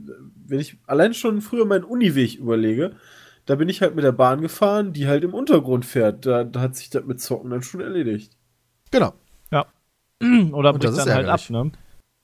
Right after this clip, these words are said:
Speaker 2: Also ich würde, ich finde, das ist auch nicht vergleichbar mit Pokémon Go, was das angeht. Da habe ich nämlich die Always-On-Sache auch besser verstanden
Speaker 3: Ja.
Speaker 2: als hier.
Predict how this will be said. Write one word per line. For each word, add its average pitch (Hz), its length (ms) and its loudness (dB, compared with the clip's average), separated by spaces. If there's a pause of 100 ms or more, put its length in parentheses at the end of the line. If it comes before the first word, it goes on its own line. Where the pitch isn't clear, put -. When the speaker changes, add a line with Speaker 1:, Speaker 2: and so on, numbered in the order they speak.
(120)
Speaker 2:
Also 147 280 0
ich 165 160 -4
würde, 196 260 2
ich - 160 -6
finde, 208 300 0
das 160 180 0
ist 165 140 -4
auch 123 80 -4
nicht 147 180 -4
vergleichbar 131 460 -4
mit 160 180 -6
Pokémon 165 400 -6
Go, 113 160 0
was 98 160 -2
das - 180 -8
angeht. 101 240 -6
Da 110 60 -2
habe 117 140 0
ich 120 80 -6
nämlich 135 240 -2
die 131 120 -6
Always-On-Sache 131 800 -2
auch 113 140 -4
besser 110 300 -4
verstanden - 460 -8
Speaker 3:
Ja. 123 80 0
Speaker 2:
als 120 140 -6
hier. 98 200 -8